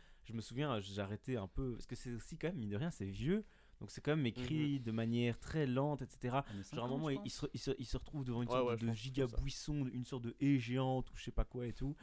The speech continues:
Speaker 3: Ouais,
Speaker 1: Et
Speaker 3: ouais.
Speaker 1: voilà, mais après, les gens qui ont lu ça, et peut-être avant de voir les films, et cetera, ou même après, et qui ont préféré, ils vont me dire la même chose que pour Harry Potter, je pense que, et c'est vrai, il y a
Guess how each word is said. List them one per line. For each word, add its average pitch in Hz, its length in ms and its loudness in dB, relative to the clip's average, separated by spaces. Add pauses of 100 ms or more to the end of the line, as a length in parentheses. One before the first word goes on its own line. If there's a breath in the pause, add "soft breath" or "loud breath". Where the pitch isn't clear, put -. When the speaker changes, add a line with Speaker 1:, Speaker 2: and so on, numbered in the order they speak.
(220 loud breath)
Speaker 3:
Ouais, - 60 -8
Speaker 1:
Et 107 160 -4
Speaker 3:
ouais. 117 80 0
Speaker 1:
voilà, 151 300 4
mais 117 100 2
après, 165 500 6 (140)
les 113 640 -4
gens 139 180 2
qui - 140 -6
ont 113 100 0
lu 120 120 0
ça, 131 220 -2
et - 20 2
peut-être - 240 -8
avant 107 200 -4
de 107 40 -8
voir 104 140 -4
les 98 80 -4
films, 107 220 -8
et 98 40 -6
cetera, 107 280 -6
ou 104 40 -2
même 95 180 -4 (100)
après, 117 400 -2
et - 20 -6
qui - 120 -10
ont 95 60 -8
préféré, 98 460 -8 (540 soft breath)
ils 104 80 -6
vont 110 120 -2
me 107 100 -2
dire 120 160 2
la 110 100 2
même 107 80 -2
chose - 120 -8
que - 80 -14
pour 113 140 4
Harry 110 160 -2
Potter, 135 300 -2
je - 40 -18
pense 123 220 -6
que, - 140 -8
et 107 60 -8
c'est 104 140 -8
vrai, 113 280 0
il 104 40 -2
y 104 40 -4
a 98 80 -4